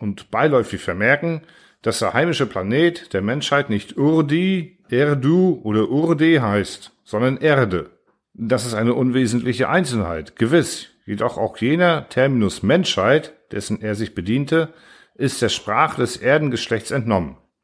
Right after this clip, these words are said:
Unsere Wissenschaftler indes bezeichnen die Erdenbewohner etwas anders.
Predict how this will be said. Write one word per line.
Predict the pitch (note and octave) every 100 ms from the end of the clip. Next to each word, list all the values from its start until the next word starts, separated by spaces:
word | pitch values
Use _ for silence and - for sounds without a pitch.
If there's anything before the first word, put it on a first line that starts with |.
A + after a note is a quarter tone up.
| _ _ _ -
Unsere | B2+ A#2 A2
Wissenschaftler | D#3+ D#3+ - A#2+ A2+ A#2+ B2 - -
indes | C3 C3 E3 D#3+ - -
bezeichnen | G#2 - C3 C#3+ A#2
die | G#2+
Erdenbewohner | A#2+ C#3+ C#3+ A#2 G2+ G#2 B2 -
etwas | G2 - G#2+ -
anders. | B2 F#2+ D2+ - -